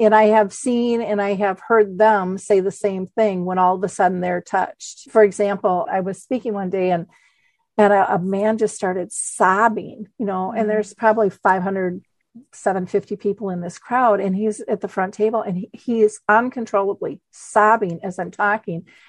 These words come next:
Speaker 1: And I can't really stop, but I want, I, I want to stop. And one of, one of his coworkers ran out and got a roll of toilet paper and brought it back 'cause they couldn't even move him. I mean, he was
Speaker 2: Oh.
Speaker 1: just overwhelmed. And so, you know, we took a break and I went on and I talked with him and I said, "How are you? How are you doing?"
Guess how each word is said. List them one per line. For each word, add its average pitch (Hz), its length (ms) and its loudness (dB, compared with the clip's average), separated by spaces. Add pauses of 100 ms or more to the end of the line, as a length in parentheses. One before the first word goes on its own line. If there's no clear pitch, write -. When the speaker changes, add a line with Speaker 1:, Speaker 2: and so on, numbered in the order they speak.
(180)
Speaker 1:
And 226 100 6
I 226 40 6
can't 294 260 2
really 233 200 4
stop, 214 360 4
but 208 120 2
I 190 60 2
want, 240 300 0
I, 208 220 0
I 208 40 4
want 254 340 4
to 240 40 4
stop. 180 420 0 (440)
And 233 180 2
one 277 200 6
of, 311 180 6
one 240 300 0
of 277 160 -6
his 220 240 0
coworkers 247 580 2
ran 226 300 0
out 226 140 4
and 226 80 -10
got 196 120 4
a 190 40 0
roll 226 260 4
of 220 80 -6
toilet 226 280 0
paper 190 280 0
and 180 100 -2
brought 202 200 4
it 202 100 -6
back 214 240 4
'cause 196 100 -10
they 190 100 2
couldn't 254 260 -2
even 202 280 -2
move 208 320 2
him. 143 340 -6
I 214 60 -2
mean, 196 160 -2
he 226 140 0
was 208 180 2
Speaker 2:
Oh. 170 180 -2
Speaker 1:
just 185 420 0 (460)
overwhelmed. 220 800 2 (800)
And 247 180 4
so, 247 540 4
you 226 80 0
know, 220 100 2
we 220 120 0
took 262 180 -2
a 247 60 -6
break 208 440 4
and 202 140 0
I 196 300 -4
went 208 240 -6
on 196 160 -6
and 196 120 -8
I 196 80 -10
talked 190 320 -6
with 220 160 -8
him 196 120 -6
and 196 100 -10
I 202 60 -10
said, 202 240 -10
"How 208 220 -2
are 262 80 -2
you? 214 420 -4
How 202 160 -8
are 233 60 -4
you 220 140 -2
doing?" 220 520 -8